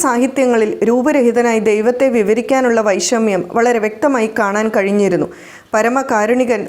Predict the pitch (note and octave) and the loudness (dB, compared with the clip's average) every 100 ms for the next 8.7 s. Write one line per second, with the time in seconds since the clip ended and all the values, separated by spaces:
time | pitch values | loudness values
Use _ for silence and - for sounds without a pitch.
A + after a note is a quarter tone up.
0 | - A#3 A3 C4+ C4+ B3 A3+ A#3 G#3 F3+ | -2 0 0 0 0 0 0 0 0 0
1 | F3+ - - - - - A#3 C#4+ D#4+ D4+ | -2 -6 -16 -20 -12 -2 2 2 2 2
2 | C#4 C4 B3+ B3+ A#3+ A#3+ C#4+ D4 C4 B3 | 2 2 2 2 0 0 0 0 2 2
3 | A#3+ A#3 A3+ A#3+ C#4+ C#4 A#3+ G3+ G#3 G#3+ | 2 0 0 0 0 2 2 2 2 0
4 | F#3+ F3+ - - - A#3+ B3 D#4 D4 D4 | 0 -4 -8 -18 -4 -2 0 0 0 0
5 | C4 B3+ A#3+ A#3+ A#3 A3+ A#3+ D4 B3 A3 | 2 2 2 2 2 2 0 2 0 0
6 | A#3 A3+ B3 A#3 A#3+ C4 C4 A3 A3 G#3+ | 0 0 0 0 2 2 2 0 -2 -2
7 | G#3 A#3 C4 A#3 A3 G3+ F#3 F3 - - | -2 0 0 0 0 -2 -2 -4 -8 -20
8 | - A3+ C#4+ E4 F#4 D4 | -4 0 2 0 0 0